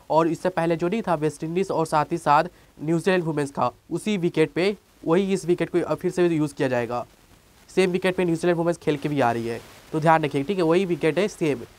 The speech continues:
एक सौ चौवन रन इस विकेट पे फर्स्ट इनिंग ईजीली बन जाते हैं।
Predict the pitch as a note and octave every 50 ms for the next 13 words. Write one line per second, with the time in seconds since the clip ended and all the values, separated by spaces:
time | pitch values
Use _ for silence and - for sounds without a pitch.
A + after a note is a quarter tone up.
0 | - - - _ - C#3+ C#3+ - E3+ D#3 - E3 D#3 E3+ F3+ E3+ E3+ F3+ - -
1 | E3+ - - D#3 D3+ D#3+ D#3 F3 E3+ - D#3+ D#3 D#3 - D#3+ D3+ D#3+ D#3 E3 C#3+
2 | - D3 C#3 D3+ E3+ D#3+ D#3 D#3 D3+ D3+ C#3+ C#3 D3+ D#3+ F3+